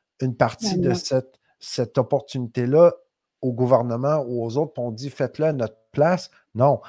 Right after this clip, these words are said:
Speaker 1: À quelque part, la nouvelle conscience, pour moi, le spirituel est prospère. Spirituel veut dire, à un moment donné, on est conscient de qui on est,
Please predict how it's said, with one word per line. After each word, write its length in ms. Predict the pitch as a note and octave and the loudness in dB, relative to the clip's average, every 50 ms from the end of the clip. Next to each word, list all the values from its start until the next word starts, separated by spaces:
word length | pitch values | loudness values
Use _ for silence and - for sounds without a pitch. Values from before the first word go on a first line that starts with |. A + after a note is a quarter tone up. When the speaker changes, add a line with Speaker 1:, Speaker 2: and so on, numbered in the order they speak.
| - - - | -20 -20 -4
Speaker 1:
À 120 | - G#2+ A2 | -2 -2 0
quelque 240 | - C#3+ B2+ - | 0 -2 0 2
part, 140 | - F#3+ G3 | 4 4 4
la 100 | D#3+ B2+ | 4 2
nouvelle 240 | A#2+ A#2+ B2+ C#3 C#3+ | 0 2 2 2 2
conscience, 520 | - C3+ A#2+ A2 - D3+ C#3+ E3 D#3+ - | 0 -2 -4 -4 -4 -4 -4 -4 -4 -4
pour 120 | _ A#2 A2+ | _ -8 -8
moi, 280 | A2+ A2+ B2 C#3 D3 | -6 -4 -2 -2 -2
le 140 | D3+ C3+ A#2 | -2 -2 -4
spirituel 760 | G#2+ - - D#3 E3 F#3 G3 G3 - - D3 D#3 D#3+ E3 C#3+ | -6 -4 -4 -2 -2 -2 -2 -4 -6 -6 -4 -4 -2 -2 -4
est 60 | B2 | -4
prospère. 580 | - - - D3+ D3+ D3+ - - C#3 D3 D3 C3+ | -8 -2 -2 -2 -2 -2 -2 -2 0 0 0 -4
Spirituel 600 | - _ C3 C3 E3+ F#3+ F#3+ - - D3 E3+ E3+ | -6 _ -6 -4 -4 -6 -6 -6 -4 -2 -2 -2
veut 120 | B2 A#2 A2+ | -2 -4 -4
dire, 100 | A#2+ B2+ | -4 -4
à 60 | B2+ | -4
un 100 | B2 B2+ | -4 -4
moment 140 | B2+ C3 C3 | -4 -4 -4
donné, 200 | C3 C3+ D#3+ E3+ | -4 -6 -4 -4
on 100 | C#3 A2 | -4 -6
est 100 | G#2 G3+ | -6 -4
conscient 440 | - - E3+ E3 D3+ - - E3 | -2 -2 -2 -2 -4 -6 -8 -10
de 60 | D#3+ - | -10 -10
qui 180 | - - D#3+ | -6 -4 -2
on 220 | C#3 C#3 C3+ C3 C3+ | -2 -2 -2 -2 -2
est, 160 | C#3+ D3+ | -2 -4